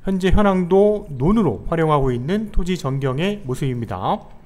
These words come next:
자, 도로에서 바로 진입할 수 있는, 도로와 바로 접하고 있는 토지 전경의 모습이고요. 자, 현장 전경을 우리가 로드뷰를 통해서 다시 한번 확인해 보도록 하겠습니다.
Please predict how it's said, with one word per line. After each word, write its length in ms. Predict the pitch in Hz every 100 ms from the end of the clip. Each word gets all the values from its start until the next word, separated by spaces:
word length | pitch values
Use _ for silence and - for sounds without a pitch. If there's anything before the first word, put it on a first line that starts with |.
| - - - - - -
자, 100 | 123
도로에서 680 | - 190 220 185 139 87 -
바로 200 | 135 160
진입할 360 | 151 156 160 147
수 160 | -
있는, 420 | 131 147 214 247 -
도로와 320 | 139 156 147
바로 220 | - 147
접하고 460 | 143 135 190 175 160
있는 560 | 120 107 92 160 254 - -
토지 220 | 180 175
전경의 400 | 143 131 135 139
모습이고요. 840 | 117 117 131 135 143 98 139 233 - - - - - - -
자, 100 | 117
현장 420 | 208 202 202 196
전경을 680 | 139 139 135 131 185 107 -
우리가 180 | 139 151
로드뷰를 500 | - 117 139 196 175
통해서 560 | 147 127 123 95 156 220
다시 200 | 120 -
한번 280 | 139 135 156
확인해 360 | 175 165 165 165
보도록 340 | 131 139 139
하겠습니다. 680 | 131 120 123 101 95 165